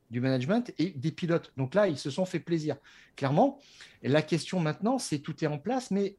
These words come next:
est-ce que c'est vraiment, tout est vraiment en place ? On sait que le clan, euh, Verstappen ne voulait pas entendre parler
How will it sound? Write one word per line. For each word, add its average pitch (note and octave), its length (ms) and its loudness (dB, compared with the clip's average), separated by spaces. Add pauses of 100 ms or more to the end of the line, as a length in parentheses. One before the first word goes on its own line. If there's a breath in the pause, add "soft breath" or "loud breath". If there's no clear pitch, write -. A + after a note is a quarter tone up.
est-ce D3+ 160 -6
que - 80 -4
c'est F#3+ 160 -2
vraiment, E3 340 -2 (300)
tout A#3+ 320 -2
est E3 80 4
vraiment D3 440 0
en C3+ 80 -2
place ? A#3 440 0 (520 loud breath)
On D3+ 100 0
sait B3 200 2
que A3+ 140 0
le F3 300 6
clan, G#3+ 500 -4
euh, C#3 220 4
Verstappen F3+ 480 2
ne E3+ 120 4
voulait E3+ 400 4
pas F3+ 340 0
entendre D#3 360 -2
parler D3 560 0